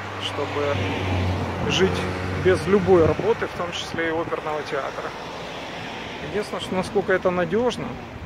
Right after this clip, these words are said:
ну, по крайней мере, с этого можно скопить столько, чтобы не работать в этом оперном театре, не знаю, всю жизнь до пенсии. И ничего при этом не потеряешь. Инклюзивний дитячий майданчик.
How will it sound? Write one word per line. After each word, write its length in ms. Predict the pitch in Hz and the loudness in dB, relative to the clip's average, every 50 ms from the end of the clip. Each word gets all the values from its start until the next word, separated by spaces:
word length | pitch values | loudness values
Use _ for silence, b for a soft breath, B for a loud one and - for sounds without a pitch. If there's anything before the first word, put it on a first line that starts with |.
| - - 151 | -8 -6 -4
ну, 120 | 185 277 339 - - - - - - - - - - - - - - - - - - - - - - | -4 -6 -6 -8 -10 -12 -6 -4 -2 0 0 0 0 -2 -2 -4 -8 -10 -12 -14 -14 -14 -10 -4 -4
по 80 | 147 | -2
крайней 340 | 135 170 180 190 185 185 180 | 2 4 4 4 4 2 0
мере, 240 | 175 175 170 165 165 | 0 0 0 0 0
с 100 | - - | 0 -2
этого 240 | 180 - 180 175 170 | -2 0 2 0 0
можно 280 | 170 170 156 165 170 | 0 -2 -2 -2 -4
скопить 400 | 147 - - 170 - - 175 175 | -4 -4 -4 -6 -6 -6 -10 -10
столько, 420 | - - - 196 190 185 175 - 147 | -10 -6 -4 -2 -2 -2 -2 -4 -6
чтобы 340 | - - - 139 131 147 147 156 | -4 -4 -6 -4 -4 -4 -2 -2
не 60 | 160 | 0
работать 480 | 160 156 - 165 180 180 - 151 - | 0 0 0 0 -2 0 0 0 0
в 220 | - - - - 160 | 0 -2 -2 -2 -2
этом 240 | 156 - 165 156 165 | -2 -2 -2 -2 -2
оперном 360 | 160 - 165 165 - 156 151 - - | -2 0 0 0 0 -2 -4 -4 0
театре, 380 | 160 156 165 170 165 - 160 151 151 | 2 4 4 4 4 0 -2 -4 -4
не 60 | 151 143 | -4 -6
знаю, 320 | - 143 147 143 139 135 - - - - - - - - - - | -4 -4 -4 -4 -4 -6 -6 -8 -10 -10 -10 -10 -10 -10 -10 -8
всю 220 | - - 196 196 | -6 -6 -4 -4
жизнь 420 | 190 175 170 180 170 156 135 139 143 | -4 -2 -2 -2 -2 -4 -6 -6 -4
до 100 | 151 165 | -4 -4
пенсии. 600 | - - 160 151 143 143 135 - - 147 143 147 - - - - - - - - - - - - - - - | -2 0 0 0 0 -2 -4 -6 -6 -6 -6 -6 -6 -10 -14 -16 -16 -14 -12 -10 -10 -10 -10 -10 -10 -10 -8
И 40 | - | -6
ничего 340 | 143 147 151 143 - 165 156 147 | -4 -4 -4 -4 -4 -4 -4 -2
при 140 | 156 151 156 | 0 0 0
этом 220 | 151 156 147 143 | -2 -2 -4 -6
не 80 | 143 139 | -6 -6
потеряешь. 640 | - 147 139 - 147 135 131 131 131 127 - - - - - - - | -4 -4 -4 -2 -2 -2 -2 -4 -6 -8 -10 -10 -12 -14 -14 -10 -6
Инклюзивний 1120 | - 170 175 165 147 - - - 143 151 143 131 135 156 185 226 240 233 233 233 233 226 - - - - | -4 -2 -2 -2 -2 -4 -6 -4 -2 -2 0 0 4 4 6 6 6 6 6 6 6 4 2 0 -6 -8
дитячий 580 | 165 139 143 139 - 160 160 175 170 - - 180 | -6 -4 -4 -2 2 4 4 4 4 2 0 2
майданчик. 600 | 175 175 160 139 123 131 127 123 110 - - | 2 2 2 2 2 2 0 0 -2 -6 -6